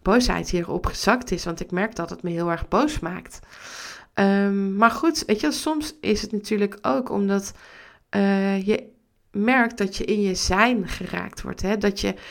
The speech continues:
het idee hebt dat je door de ander afgewezen wordt, dat het idee krijgt dat je niet goed genoeg bent, dat je er niet toe doet.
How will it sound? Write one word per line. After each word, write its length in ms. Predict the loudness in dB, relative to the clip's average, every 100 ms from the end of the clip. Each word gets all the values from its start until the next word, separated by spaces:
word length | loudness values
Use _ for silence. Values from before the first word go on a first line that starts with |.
| -20
het 140 | _ -6
idee 300 | 0 2 2
hebt 160 | 0
dat 200 | -4 -4
je 60 | -2
door 160 | -2
de 120 | -2 -2
ander 300 | -2 -2 0
afgewezen 720 | 0 0 -4 -4 -2 -4 -6
wordt, 340 | -8 -8 -8 -6
dat 200 | -6 -6 -16 -18 -20 -8
het 160 | -6 -2
idee 500 | -2 2 6 6 4
krijgt 440 | -6 -4 -4 -4
dat 180 | -6 -2
je 80 | -4
niet 160 | -2
goed 180 | -2 -4
genoeg 400 | -2 0 0 0
bent, 360 | -6 -6 -8 -4
dat 180 | -4
je 80 | -2
er 140 | -4 -2
niet 180 | -2
toe 160 | 0 0
doet. 440 | 2 0 0 -8